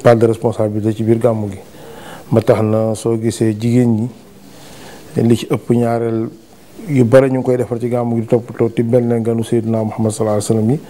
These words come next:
Mm, suñu waajur yi di def-, defar ay, ay bonbon, di defar ay façon ñam bu nekk daal pour di ko yóbbu ci gàmmu gi pour, mm,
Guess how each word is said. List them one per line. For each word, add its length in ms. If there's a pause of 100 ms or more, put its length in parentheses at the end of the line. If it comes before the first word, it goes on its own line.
(500)
Mm, 1400
suñu 240 (100)
waajur 280
yi 60
di 100
def-, 200
defar 260
ay, 260 (640)
ay 100
bonbon, 500
di 80
defar 320
ay 300 (680)
façon 300
ñam 220
bu 100
nekk 200
daal 200
pour 160
di 100
ko 100
yóbbu 200
ci 100
gàmmu 320
gi 120
pour, 180
mm, 640